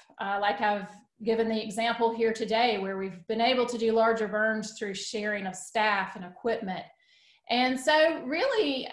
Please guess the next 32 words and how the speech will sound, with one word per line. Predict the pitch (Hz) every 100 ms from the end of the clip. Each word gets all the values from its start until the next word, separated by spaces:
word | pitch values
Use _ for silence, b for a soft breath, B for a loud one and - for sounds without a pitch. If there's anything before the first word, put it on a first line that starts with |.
| -
it, | 269 262
I | 285 330 349
liken | 262 247 240
it | 226 220 -
to | - 240
we're | 226 220
one | 240 254
big | 247 240
happy | 240 240 233
family | 247 240 302 214
now, | 180 185 196
and | 202
it's | 226 -
been | 240 233
thirteen | 277 285 - 254 262 240
years | 240 247 226
of | 185 190
building | 226 226 220 208 196
this, | 202 196 - - -
um, | 202 190 196
this | 220 226 226
really | 240 240 220
great | 214 214 202 190
network | 196 196 180 180 175 - _ b b b b -
where | 226 233
we | 233
all | 233 233 233
work | 226 220
together | - 196 202 208 202 196 -
for | 214
the | 196 165
better | 208 220 208 190 190